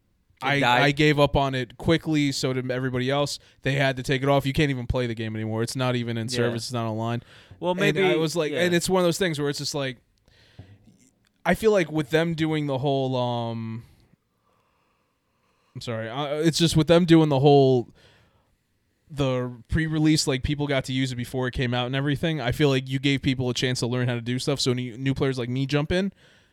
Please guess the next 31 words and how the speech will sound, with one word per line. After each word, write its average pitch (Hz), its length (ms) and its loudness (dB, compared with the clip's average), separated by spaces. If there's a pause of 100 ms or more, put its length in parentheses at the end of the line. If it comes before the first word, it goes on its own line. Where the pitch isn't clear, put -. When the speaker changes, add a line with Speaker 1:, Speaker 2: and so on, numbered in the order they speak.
(320)
Speaker 2:
I 156 200 6
already 156 240 4
have 143 160 0
stuff 131 180 -2
I, 120 40 2
w-, 113 180 -2
I 113 60 -6
could 113 120 -10
play. 98 280 -10
Speaker 1:
Yeah. 135 240 -8
Speaker 2:
Right 120 200 -2
there. 113 160 0
With 113 100 -6
Project 147 320 0
Spark, 151 240 -2
they 131 100 -4
didn't 117 160 -4
have 120 200 -6
that. 151 280 -4 (760)
Um, 117 800 -10
at 127 60 -14
least 131 160 -10
I 135 40 -4
don't 120 120 -6
think 127 180 -10
they 139 100 -8
did. 151 260 -8 (1300)
I 127 60 -16
don't 110 160 -14
know, 98 80 -18
man. 104 260 -16